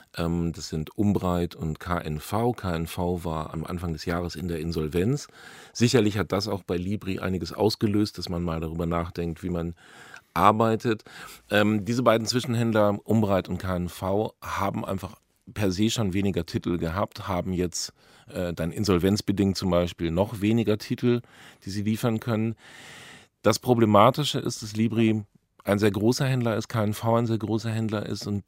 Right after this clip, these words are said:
die auch sehr, sehr viele Online-Portale beispielsweise bestücken und dort finden sie die Bücher dann einfach gar nicht mehr. Dort sieht es dann so aus, als seien sie nie existent gewesen. Ähm, und es sind eben immer noch lieferbare Titel und das ist schon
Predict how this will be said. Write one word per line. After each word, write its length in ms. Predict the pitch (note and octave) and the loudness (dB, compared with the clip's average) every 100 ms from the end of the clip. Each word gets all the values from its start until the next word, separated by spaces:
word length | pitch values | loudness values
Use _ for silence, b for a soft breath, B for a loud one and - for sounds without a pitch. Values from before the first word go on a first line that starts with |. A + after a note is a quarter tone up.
| - | -12
die 220 | A2+ A#2 | -4 -2
auch 140 | C3 G2+ | -2 0
sehr, 160 | A2 | -2
sehr 120 | G#2+ | -2
viele 260 | G#2+ G2 F#2 - | -4 -4 -6 0
Online-Portale 800 | - G#2+ A#2 B2+ C3 - C3 B2+ | 2 4 4 2 -2 -2 0 2
beispielsweise 640 | B2+ C3 B2+ - A2+ A#2 | 0 0 -6 -6 -6 -4
bestücken 500 | A2+ A#2+ - A#2 B2 | -6 -8 -6 -4 -4
und 340 | A2 - G#2 - | -6 -4 -4 -6
dort 340 | F#2 G2 G2 - | -4 2 2 0
finden 420 | - C#3 B2 A2 | -4 -2 0 -2
sie 120 | E2+ | -2
die 80 | E2+ | -6
Bücher 300 | - E2 F#2 | -6 -6 -6
dann 140 | F2 | -4
einfach 300 | F#2 - - | -6 -8 -8
gar 160 | G#2+ A#2 | -2 0
nicht 220 | A2+ G#2 | 0 -2
mehr. 260 | D#2+ C#2 - _ - | -4 -4 -8 _ -2
Dort 220 | G2 F#2 | 2 2
sieht 160 | G#2+ F#2+ | 0 -8
es 100 | F#2+ | -6
dann 160 | F#2+ | -4
so 120 | F#2 F2 | -4 -2
aus, 220 | G2+ G2+ | -2 -4
als 120 | F#2+ | -4
seien 260 | G2 G2+ G#2 | -2 0 -2
sie 280 | G2+ G2+ - b b b | 0 -2 -4 b b b
nie 200 | G#2+ A#2+ | 2 2
existent 520 | - - - B2+ C3 | 0 -8 -4 -2 0
gewesen. 520 | A2 F2 E2+ E2+ C3 - B B B B B B | -2 2 2 2 -2 -4 B B B B B B
Ähm, 460 | - G2 G2 G2+ G2+ - - - | 2 4 4 2 0 -4 -8 4
und 200 | A#2 G2 | 4 4
es 80 | |
sind 200 | A2+ G#2 | 2 2
eben 220 | - G#2 A#2+ | 2 0 0
immer 240 | G#2 G#2+ | 2 4
noch 180 | G#2+ G2+ | 4 2
lieferbare 600 | G#2+ G#2+ G#2+ F#2+ G2 G2+ | 0 2 0 0 0 -2
Titel 320 | - - E2 | -6 -4 -4
und 140 | D#2+ E2+ | -2 -4
das 120 | F#2 | -6
ist 100 | F#2 | -6
schon 260 | G#2 F#2+ | -4 -4